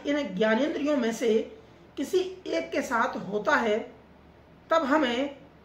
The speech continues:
प्रत्यक्ष ज्ञान मिलता है। उदाहरण के लिए, जब आँख का संबंध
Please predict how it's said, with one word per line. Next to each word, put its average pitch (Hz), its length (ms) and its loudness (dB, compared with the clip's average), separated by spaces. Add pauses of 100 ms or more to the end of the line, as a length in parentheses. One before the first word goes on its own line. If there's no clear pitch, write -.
(160)
प्रत्यक्ष 349 480 0 (200)
ज्ञान 269 320 2
मिलता 220 300 0
है। 165 220 -10 (640)
उदाहरण 233 420 0
के 339 100 -4
लिए, 262 460 -2 (180)
जब 302 380 -2
आँख 277 300 0
का 302 160 2
संबंध 262 640 2